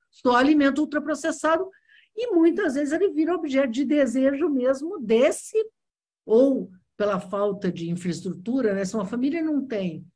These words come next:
eletricidade, não tem geladeira, né? O ultraprocessado é uma solução, né? Eu comprar um pacote que dure seis meses é uma baita solução. Solução aqui, entre a-, várias aspas, colchete, parênteses, et cetera, mas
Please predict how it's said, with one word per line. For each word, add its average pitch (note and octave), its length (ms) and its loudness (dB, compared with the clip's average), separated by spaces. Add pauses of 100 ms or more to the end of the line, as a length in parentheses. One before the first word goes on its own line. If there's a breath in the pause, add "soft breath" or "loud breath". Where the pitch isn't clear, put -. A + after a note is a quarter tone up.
(180)
eletricidade, G#3+ 680 0
não F#3 160 2
tem F#3 140 2
geladeira, D#3+ 760 -4 (600)
né? E3 340 -6 (260)
O A#3 200 4
ultraprocessado A#3+ 960 2
é - 20 4
uma A#3 140 0
solução, B3 680 0 (340)
né? F#3 400 -2
Eu A3+ 120 4
comprar A3+ 380 -2
um A3+ 120 -2
pacote B3+ 640 -2
que C4 80 -4
dure C4 320 0
seis C4+ 460 0
meses A#3+ 720 -2 (360)
é A3 80 2
uma C4+ 200 6
baita C4 380 2
solução. C4+ 760 -2 (300)
Solução A3 480 -2
aqui, A#3 240 -2
entre A3 320 2
a-, G#3+ 240 0
várias A3+ 440 0
aspas, A#3 540 -2 (320 soft breath)
colchete, A3+ 960 4
parênteses, G#3+ 840 0
et A3+ 180 -2
cetera, F#3 420 -2
mas E3+ 340 -6